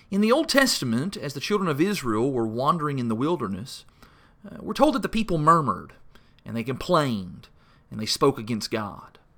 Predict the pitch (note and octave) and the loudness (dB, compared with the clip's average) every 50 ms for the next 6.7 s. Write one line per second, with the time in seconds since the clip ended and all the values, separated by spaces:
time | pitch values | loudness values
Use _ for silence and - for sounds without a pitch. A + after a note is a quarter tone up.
0 | - - - _ _ _ _ _ _ _ _ _ _ _ _ _ _ - F#3+ G#3 | -20 -20 -20 _ _ _ _ _ _ _ _ _ _ _ _ _ _ -2 0 2
1 | G#3 - - - D4+ F4 F4 - - F3+ C#3 C3+ C3+ D3 F#3 - D3 D3+ D#3 F#3+ | 2 2 4 4 4 4 4 0 -4 -4 -2 0 0 0 -2 -2 0 2 4 4
2 | A3 F#3 - - A3+ A3 - - - - G3+ G#3 A3+ G#3 F3+ G#3 F3+ F3 E3 - | 4 2 2 0 0 0 -2 -2 -2 0 2 2 2 2 0 -4 -4 -4 -4 -2
3 | - G3+ F#3 F3+ F3+ D#3+ B2+ A2+ - C#3 C3+ C#3 C#3 D3 D3+ C3 G#2 G#2 A2 B2+ | 0 2 0 0 0 -2 -6 -6 -6 -4 -2 -2 -2 -2 -2 -4 -4 -4 -4 -4
4 | C3+ B2+ A#2+ C3 B2+ - C#3+ C#3+ C#3+ C#3+ C#3+ C3 C#3 D#3+ F3 E3+ - B2 - - | -4 -4 -6 -6 -6 -6 -4 -4 -4 -4 -4 -2 2 2 2 2 0 -6 -8 -12
5 | - E2+ F2+ F2+ F2+ F#2 F#2+ G2 G2 - - - A#2 A2+ A2+ A2 G#2+ G#2 G#2+ A2+ | -16 -14 -12 -12 -10 -10 -8 -8 -10 -10 -8 -6 -4 -2 -2 -2 -2 -2 -2 -4
6 | G#2+ G2 F#2+ F#2+ - - - G#3 G#3 F#3+ D#3+ - - | -4 -4 -6 -6 -8 -8 -8 -6 -6 -6 -8 -14 -18